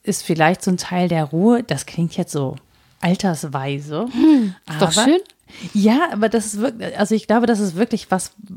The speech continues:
Speaker 1: wenn das f-, häufig gut gegangen ist, dass man so ein Vertrauen da reinbekommt. Und ich glaube, das ist auch Teil von Improvisation, dass man sich selbst in der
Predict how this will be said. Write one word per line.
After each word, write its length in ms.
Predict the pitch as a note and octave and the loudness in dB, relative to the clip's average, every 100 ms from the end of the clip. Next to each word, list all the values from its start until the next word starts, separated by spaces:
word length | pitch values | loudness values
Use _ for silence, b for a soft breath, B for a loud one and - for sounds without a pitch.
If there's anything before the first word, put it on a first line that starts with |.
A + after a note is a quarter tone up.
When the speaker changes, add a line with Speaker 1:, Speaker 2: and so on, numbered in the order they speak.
| - F3 D#3 F#3+ G3 - | -14 -14 -14 -16 -18 -14
Speaker 1:
wenn 800 | F#3 F#3+ G3+ G#3 G#3 G3+ G3+ G3+ F3+ | -2 2 4 6 6 4 4 0 2
das 320 | F#3+ - - | 0 0 -8
f-, 160 | - - - | -12 -16 2
häufig 360 | G#3 A3 F#3+ - | 2 2 -4 -2
gut 200 | B3 - | -2 0
gegangen 420 | A#3+ A#3+ A#3+ C4+ | -2 2 2 2
ist, 340 | C#4 - - _ _ A#3 A3 | 2 -2 -12 _ _ -16 -10
dass 360 | - F3+ - - | -6 -6 -6 -2
man 380 | F#3 F#3 F#3+ F3+ | 2 2 0 0
so 100 | F3 | 0
ein 320 | F3+ F3 E3 | 2 0 -2
Vertrauen 1000 | - - E3 E3 - - E3+ A#3+ B3 B3 | -8 -8 -8 -6 -8 -4 2 4 4 4
da 100 | A3 | 2
reinbekommt. 680 | G3+ G3+ G3 G#3 - G#3+ G3+ | 2 0 0 -4 0 0 2
Und 80 | |
ich 120 | F#3 - | -2 0
glaube, 220 | G#3 C#4 | 0 2
das 160 | G#3+ - | -2 0
ist 40 | |
auch 200 | - D#4+ | 0 0
Teil 300 | - E3 E3 | -2 -2 -2
von 260 | - E3+ E3+ | -2 -4 -2
Improvisation, 800 | F3 - E3 E3 E3+ - F#3 F#3+ | -4 -4 -4 0 -2 -2 -2 -2
dass 160 | F#3+ | -2
man 120 | G3 | -2
sich 120 | F3+ - | -2 -2
selbst 300 | F3 G3 - | -2 -2 -2
in 120 | G3 | 0
der 180 | F3+ | 0